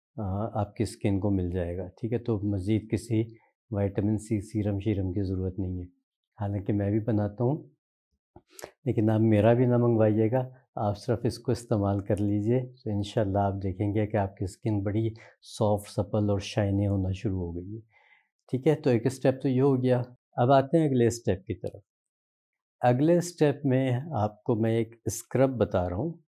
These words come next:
जो सिर्फ और सिर्फ फ्रूट्स के साथ बनेगा और उसका इफ़ेक्ट आप देखेंगे कि किस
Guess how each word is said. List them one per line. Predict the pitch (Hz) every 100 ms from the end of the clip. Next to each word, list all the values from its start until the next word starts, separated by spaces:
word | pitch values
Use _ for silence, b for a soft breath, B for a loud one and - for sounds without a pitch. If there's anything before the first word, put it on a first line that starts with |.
| 110
जो | 101 117 117 123 120
सिर्फ | - - 147 123
और | 135
सिर्फ | 123 - 127 -
फ्रूट्स | - 131 131 -
के | - 131
साथ | - 107 101
बनेगा | 98 95 107 143 185 b b b b _ -
और | 95 101 117
उसका | 117 - _ - 117 117
इफ़ेक्ट | 110 - 117 113 -
आप | 104 104 104
देखेंगे | 95 - 117 110
कि | 110 113
किस | - 117